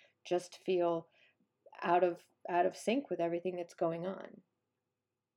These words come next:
If we all tried just a little bit harder to have a little bit more patience, be a little bit more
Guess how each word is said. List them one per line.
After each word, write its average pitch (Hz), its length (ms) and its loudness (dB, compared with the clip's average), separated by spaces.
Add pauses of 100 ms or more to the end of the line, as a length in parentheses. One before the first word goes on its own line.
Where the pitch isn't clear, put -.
(800)
If 214 180 -4
we 202 200 -2
all 220 480 2 (220)
tried 185 320 4
just 180 200 -6
a 175 60 -2
little 202 240 2
bit 202 180 -2
harder 175 520 -2 (340)
to 170 80 -10
have 175 180 0
a 170 80 0
little 202 260 6
bit 202 200 0
more 190 140 2
patience, - 720 -8 (300)
be 185 140 0
a 175 80 4
little 196 300 4
bit 196 220 -2
more 175 400 -4